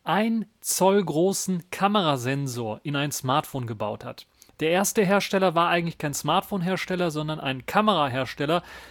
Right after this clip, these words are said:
nämlich Panasonic. Die haben ihre Lumix C M one oder C-, C M eins vorgestellt damals. Das sah eigentlich aus wie eine Kompaktkamera mit einem, ja, Android-Betriebssystem,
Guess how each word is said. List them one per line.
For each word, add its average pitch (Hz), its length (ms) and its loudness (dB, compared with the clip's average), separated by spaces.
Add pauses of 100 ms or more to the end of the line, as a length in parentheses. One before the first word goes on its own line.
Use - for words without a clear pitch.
(140)
nämlich 151 400 -4
Panasonic. 185 760 0
Die 151 160 -4
haben 156 380 -2
ihre 135 300 -4 (200)
Lumix 170 680 -2
C - 340 -4
M 143 400 -8
one 170 380 0 (680)
oder 120 220 -8
C-, 156 440 -6 (120)
C 156 220 -4
M 135 160 -4
eins 175 580 0
vorgestellt 175 720 0
damals. 175 400 -2
Das - 200 -4
sah 175 260 2
eigentlich 160 460 0
aus 165 300 0
wie 165 80 -4
eine 151 140 -4
Kompaktkamera 170 960 2
mit 151 280 -4
einem, 151 280 -2
ja, 139 280 2
Android-Betriebssystem, 143 2000 -4